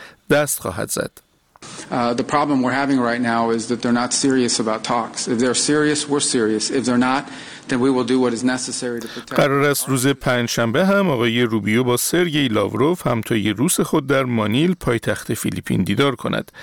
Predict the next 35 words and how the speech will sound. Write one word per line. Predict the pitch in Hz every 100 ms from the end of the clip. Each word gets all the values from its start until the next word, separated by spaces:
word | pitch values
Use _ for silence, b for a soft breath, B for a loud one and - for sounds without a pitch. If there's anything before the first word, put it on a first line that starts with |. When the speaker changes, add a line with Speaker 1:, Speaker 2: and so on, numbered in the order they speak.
| B B B -
Speaker 1:
پایان | 196 185
دادن | 175 170 170
به | 156
جنگ | 147 147 139
اوکراین | 131 - 139 135
و | 139
بحران | 123 110 117 113
ایران | 110 113 151
و | 151 160
خاورمیانه | - 123 107 104 101 101 107
از | 143 175 170 156 156 147
جملهٔ | - 113 101
مسائلی | 98 98 - 131 170
هستند | 180 180 180
که | -
در | 104 107
این | 104
دیدار | 98 98 104 110 B B -
مطرح | 123 107 - 139
خواهد | - - -
شد. | - - _ B B B B B B B B -
علی | 143 208 269
زینیوند، | 247 190 156 143 127 170 185 127 101 131
سخنگوی | - 143 127 127 123 156
وزارت | 147 120 120 -
کشور | 135 131 - 165 190
ایران، | 147 123 135 180
می‌گوید | 165 110 120 139
همکنون | 123 117 113 - 147 160
هیچ | 135 156 -
مذاکره‌ای | 127 117 110 - 107 117 120
با | 110 123
آمریکا | 110 107 107 - 110
در | 104
جریان | 101 101 95 98 107 110 113